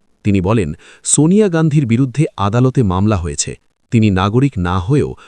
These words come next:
ভোট দিতেন।" এই মন্তব্যেই আগুন লেগে যায় সদনে। কেসি ভেনুগোপাল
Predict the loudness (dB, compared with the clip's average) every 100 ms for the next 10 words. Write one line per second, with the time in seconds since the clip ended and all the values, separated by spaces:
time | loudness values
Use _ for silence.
0 | -12 0 0 0 -2 -8 -10 -14 _ _
1 | _ _ 0 2 2 2 2 -2 0 -2
2 | -2 -2 -2 2 2 2 0 -2 -2 -4
3 | -6 -8 -10 -14 _ _ _ _ _ 2
4 | 2 2 0 2 2 0 0 -2